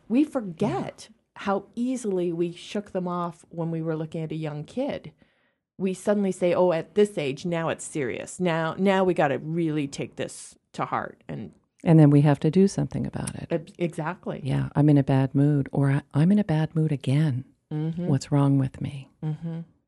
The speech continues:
Speaker 1: Yeah. And that's where we start identifying ourselves with those moods. "Oh, I'm a angry person," or, "I'm a, you know, volatile person,"
Speaker 2: "I'm a
Speaker 1: or,
Speaker 2: depressed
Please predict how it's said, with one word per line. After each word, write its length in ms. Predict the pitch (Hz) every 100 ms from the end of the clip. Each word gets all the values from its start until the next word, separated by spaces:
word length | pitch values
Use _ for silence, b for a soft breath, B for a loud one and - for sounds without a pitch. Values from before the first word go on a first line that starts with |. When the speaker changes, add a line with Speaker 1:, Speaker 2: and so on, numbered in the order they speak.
| _ _ _ _ _ _
Speaker 1:
Yeah. 360 | 165 170 151 139 - _ b b b
And 160 | 170 170
that's 320 | 214 240 -
where 120 | 151
we 100 | 151
start 360 | 151 160 143 -
identifying 960 | 147 143 151 175 190 151 151 147 143 147 _ -
ourselves 580 | 151 151 - 147 143 -
with 300 | 160 165 160
those 300 | 156 147 -
moods. 460 | 143 127 143 - - _ _ 180
"Oh, 220 | 165 156
I'm 260 | 156 156 151
a 200 | 139 - -
angry 320 | 156 147 147
person," 560 | 139 156 147 - 143 139 -
or, 260 | 143 139 -
"I'm 240 | 143 147
a, 320 | 143 135 139 b b b b b b b b b _ _
you 160 | 165 156
know, 480 | 143 135 135 - - -
volatile 800 | - 156 170 160 160 160 151 143
person," 680 | 143 - 151 147 156 139 143 147
Speaker 2:
"I'm 120 | 151
a 60 |
Speaker 1:
or, 60 | 143
Speaker 2:
depressed 440 | 147 151 175 -